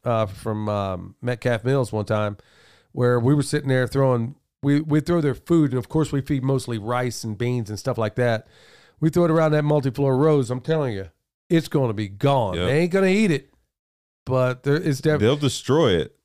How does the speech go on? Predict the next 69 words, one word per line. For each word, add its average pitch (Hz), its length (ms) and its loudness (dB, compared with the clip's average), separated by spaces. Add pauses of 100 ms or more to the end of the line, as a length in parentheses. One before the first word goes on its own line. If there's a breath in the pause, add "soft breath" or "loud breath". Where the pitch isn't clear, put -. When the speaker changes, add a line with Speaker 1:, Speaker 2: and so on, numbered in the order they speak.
(100)
Speaker 2:
I 117 60 0
Speaker 1:
Yep. 120 80 4
Speaker 2:
mean, 110 140 2
they'll, 139 220 4
like, 104 340 0 (360)
clear 113 340 2
everything 113 520 0
away 101 300 0
from 123 260 0
it. 123 220 -2
The, 110 360 2
um, 95 500 0 (100)
also, 165 340 2
the 127 100 2
goats 139 380 0
aren't 139 260 -2
gonna 120 200 0
destroy 113 400 0
it 98 100 0
either. 123 380 -4 (840)
The 104 100 -2
goats 170 280 2
are 160 40 0
just 123 200 -2
gonna 104 160 2
nibble 98 420 2
at - 180 -4
it - 120 -14 (380)
and - 80 6
Speaker 1:
Well, 175 100 8
they'll 196 140 6
Speaker 2:
then 208 80 6
Speaker 1:
wear - 140 6
Speaker 2:
not 139 100 4
Speaker 1:
it 131 40 2
Speaker 2:
eat 117 100 -2
the 120 60 -2
grass 117 420 2
around 107 200 2
the 90 80 -2
base 131 320 0
of 82 220 -6
it. - 80 -14
Speaker 1:
Well, 147 240 2
they'll 170 180 2
wear 156 220 2
it 123 100 -4
down. 127 320 0
That's 127 180 -2
what 131 140 -4
they're 127 100 -2
meant 120 240 0
to 110 60 -10
do. 117 300 0
They're 123 100 0
gonna 123 160 0
girdle 127 360 0
that 107 240 -4
thing 110 240 -2
to 104 120 -8
the 98 60 -8
point 113 340 -6
where 110 140 -2
it's 110 160 -10
not 104 160 -4
gonna 104 120 -6
wanna 101 180 -6
come 101 200 -6
back 110 380 -2